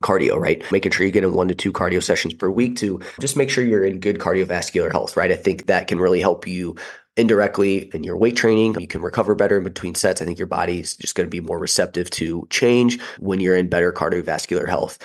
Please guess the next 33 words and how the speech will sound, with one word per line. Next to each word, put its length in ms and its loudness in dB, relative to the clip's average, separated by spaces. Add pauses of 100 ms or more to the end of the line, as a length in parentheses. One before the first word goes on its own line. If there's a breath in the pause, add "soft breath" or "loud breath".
(120 loud breath)
You 100 -6
can 120 -10
just 160 -6
recover 340 0
better 300 2
overall. 520 2 (200 loud breath)
You 80 -12
can 100 -4
handle 480 -2 (140)
life 220 0
stressors 500 2
better 240 4
overall. 480 0 (140 loud breath)
So 120 -4
again, 220 -4
being 180 -4
in 140 -6 (140)
good 160 -2
cardiovascular 680 -2
health 240 0
as 140 -6
well. 360 2
And 120 -4
again, 160 -6
this 120 -8
doesn't 220 -4
mean 160 -8
you 80 -4
have 200 -4
to 200 0 (360)
run 160 6
a 20 4
marathon, 640 2